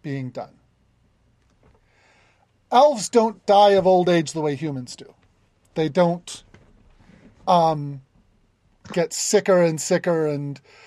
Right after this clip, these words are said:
go to their bed and cough a lot. When elves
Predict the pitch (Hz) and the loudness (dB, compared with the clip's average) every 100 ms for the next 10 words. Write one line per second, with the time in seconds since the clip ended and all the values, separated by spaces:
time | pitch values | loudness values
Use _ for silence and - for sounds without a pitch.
0 | - _ _ _ _ _ - 175 180 165 | -20 _ _ _ _ _ -2 0 2 0
1 | 165 143 _ 185 170 165 156 151 147 143 | -4 -4 _ 0 2 2 0 -4 -8 -10
2 | 131 - _ _ _ _ _ - 180 160 | -12 -20 _ _ _ _ _ -4 0 0
3 | 165 147 143 143 139 _ _ _ _ _ | 0 -2 -2 -4 -8 _ _ _ _ _
4 | _ 170 160 226 269 190 | _ -8 0 4 2 0